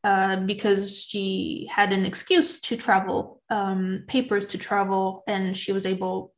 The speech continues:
to, to be involved in that network, which I believe was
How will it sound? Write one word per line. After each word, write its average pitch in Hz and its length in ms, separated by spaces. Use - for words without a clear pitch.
to, 190 320
to - 180
be 196 100
involved 190 580
in 202 220
that 185 200
network, 214 520
which 214 340
I 208 120
believe 233 320
was 233 180